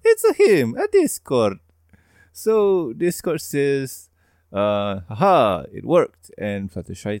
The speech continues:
thanks Discord because he helped them scare the kids straight. <laughs> Uh, get it? Straight. Yeah. So anyway, um,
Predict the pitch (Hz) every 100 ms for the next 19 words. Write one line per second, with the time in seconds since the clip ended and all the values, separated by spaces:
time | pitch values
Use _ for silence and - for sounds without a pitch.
0 | - 98 95 - 113 - 151 151 117 -
1 | - - 98 95 95 - _ _ _ -
2 | 135 120 113 107 - 139 147 - _ -
3 | 143 139 135 127 131 135 - - - 117
4 | 117 117 110 110 - 113 107 98 - -
5 | - - - 113 92 - _ - - 107
6 | - _ _ _ - - - 117 107 101
7 | 110 117 - - - 113 - _ _ -
8 | 139 - _ _ 165 139 120 104 113 110
9 | 104 98 98